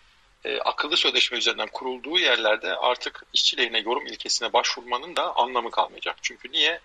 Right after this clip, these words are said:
Oradaki şey şu, kab-, şu bir kabulden hareket ediyor.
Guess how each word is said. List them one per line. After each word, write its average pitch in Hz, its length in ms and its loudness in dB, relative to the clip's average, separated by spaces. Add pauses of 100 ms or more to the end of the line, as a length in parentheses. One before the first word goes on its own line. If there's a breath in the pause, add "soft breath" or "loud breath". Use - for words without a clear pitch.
Oradaki 127 560 2 (340)
şey 131 240 2
şu, - 260 2 (160)
kab-, - 180 2 (120)
şu - 240 -2
bir 123 140 -4
kabulden 127 460 0
hareket 101 400 -6
ediyor. 147 340 -6